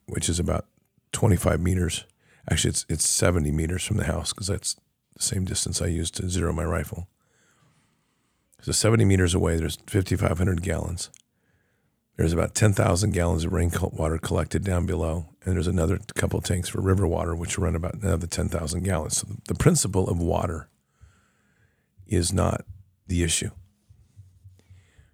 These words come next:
But last night, something happened, and there's no water. Now, we've had problems with this water system before, and I've shared that with you.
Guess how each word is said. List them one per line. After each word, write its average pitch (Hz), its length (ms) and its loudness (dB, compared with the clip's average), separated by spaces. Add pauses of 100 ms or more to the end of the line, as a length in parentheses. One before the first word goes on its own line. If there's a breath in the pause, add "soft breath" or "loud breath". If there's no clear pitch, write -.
(120 soft breath)
But - 140 -4
last 92 280 2
night, 80 300 2 (880)
something 82 360 0
happened, 82 480 2 (120)
and 80 240 0
there's 80 220 0
no 76 120 0
water. 80 400 0
Now, 92 120 0
we've 104 160 4
had 107 180 4
problems 95 300 2
with 90 80 0
this - 120 -2
water 85 220 0
system - 320 -2
before, 82 260 0
and 78 80 2
I've 76 80 0
shared 90 220 0
that 98 160 0
with 82 140 -6
you. 87 80 -8